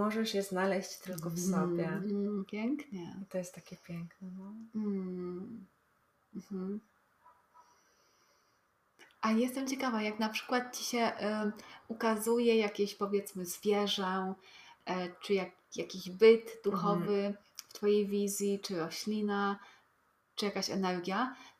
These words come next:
Speaker 2: to też to odczuwasz jako część siebie?
Speaker 1: Hmm. A to ciekawe. E,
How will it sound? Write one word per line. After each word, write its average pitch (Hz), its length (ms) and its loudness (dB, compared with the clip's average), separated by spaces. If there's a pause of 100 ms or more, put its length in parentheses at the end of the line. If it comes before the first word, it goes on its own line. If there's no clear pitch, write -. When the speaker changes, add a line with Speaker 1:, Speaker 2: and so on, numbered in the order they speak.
Speaker 2:
to 220 340 2 (400)
też 233 220 -2
to 226 140 4
odczuwasz 220 420 0
jako 214 520 -2
część 208 400 -4
siebie? 214 600 0 (1040)
Speaker 1:
Hmm. 170 680 2 (240)
A 190 80 -4
to 220 160 -6
ciekawe. 185 840 -4 (580)
E, 185 280 -8